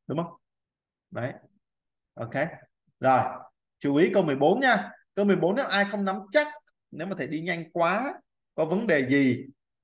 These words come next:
thì các bạn cứ nói thầy nha. Cứ nói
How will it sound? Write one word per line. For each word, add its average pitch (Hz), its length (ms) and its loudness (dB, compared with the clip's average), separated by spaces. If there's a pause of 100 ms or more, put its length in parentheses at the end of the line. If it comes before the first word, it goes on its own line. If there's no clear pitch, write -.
(200)
thì 120 220 -2
các 175 100 -4
bạn - 400 -2
cứ 139 240 -4
nói 143 300 -4
thầy 110 180 -6 (300)
nha. 151 360 -2 (680)
Cứ 131 300 0 (240)
nói 117 300 -6